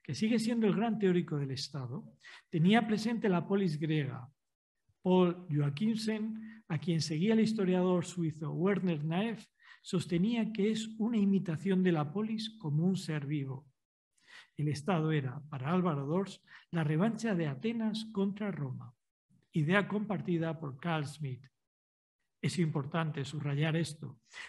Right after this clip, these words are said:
porque la situación actual de la cristiandad, que puede considerarse ciertamente lamentable desde el punto de vista religioso, no tanto desde el punto de vista cultural,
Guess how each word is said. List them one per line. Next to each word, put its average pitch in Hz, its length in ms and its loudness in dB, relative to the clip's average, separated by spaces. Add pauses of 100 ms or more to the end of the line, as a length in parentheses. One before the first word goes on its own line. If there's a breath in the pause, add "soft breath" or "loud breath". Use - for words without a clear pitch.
porque 170 240 0
la 165 120 4
situación 170 500 -2
actual 196 380 0
de 165 100 0
la 147 140 -2
cristiandad, 147 720 -4 (600 loud breath)
que 151 160 -2
puede 220 280 2
considerarse 185 640 -2
ciertamente 156 760 -2
lamentable 147 960 -2 (300 soft breath)
desde 160 240 0
el 143 140 -2
punto 226 260 0
de 180 80 2
vista 170 320 -2
religioso, 151 720 -6 (420)
no 180 220 4
tanto 175 260 0
desde 139 180 -2
el 135 80 -2
punto 180 280 2
de 165 60 4
vista 165 280 -2
cultural, 143 580 -4